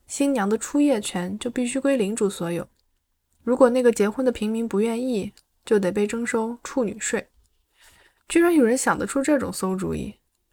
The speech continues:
但即便是如此卑鄙的领主，也没有想到去收平民们的说话税啊。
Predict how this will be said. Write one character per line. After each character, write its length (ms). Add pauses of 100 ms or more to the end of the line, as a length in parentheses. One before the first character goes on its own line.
(100)
但 120
即 140
便 140
是 100
如 240
此 160
卑 240
鄙 80
的 100
领 220
主， 300 (240)
也 100
没 140
有 100
想 240
到 160
去 180
收 140
平 240
民 140
们 120
的 80
说 220
话 220
税 240
啊。 160